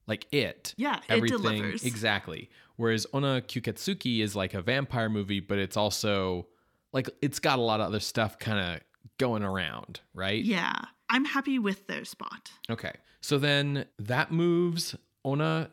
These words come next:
Speaker 1: Kyuketsuki up by, what is that?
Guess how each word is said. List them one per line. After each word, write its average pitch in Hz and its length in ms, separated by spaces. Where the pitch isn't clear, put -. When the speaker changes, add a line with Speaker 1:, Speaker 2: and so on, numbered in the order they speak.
Speaker 1:
Kyuketsuki 165 840
up - 260
by, 101 720
what 95 200
is 78 140
that? - 340